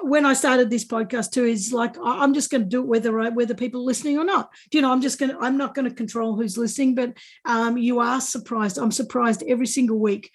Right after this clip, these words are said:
by the messages I get from people that I, I don't even know where they came from, you know, and it's, I, I agree with you. And I think that when you, you've got a message,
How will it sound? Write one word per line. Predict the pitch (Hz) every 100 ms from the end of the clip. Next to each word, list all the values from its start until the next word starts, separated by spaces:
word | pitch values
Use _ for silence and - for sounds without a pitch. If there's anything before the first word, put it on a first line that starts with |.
| _ -
by | 240
the | 214
messages | 220 214 247 202 214
I | 226
get | 190 214 214 -
from | 220
people | 240 220 220
that | 220 220
I, | 247 - - _ -
I | 247
don't | 254
even | 233 226
know | 220
where | 214
they | 202
came | 190 214 202 196
from, | 202 190 185 - -
you | 247
know, | 220
and | 220 226 220
it's, | 220 - - - _ _ -
I, | 247 370
I |
agree | 254 226 302 330
with | 311
you. | 254 185 - -
And | 269 269 277
I | 320
think | 294 381 381
that | 330
when | 254 247 330
you, | 254
you've | 226 294 302
got | 349
a |
message, | 277 294 302 277 294 285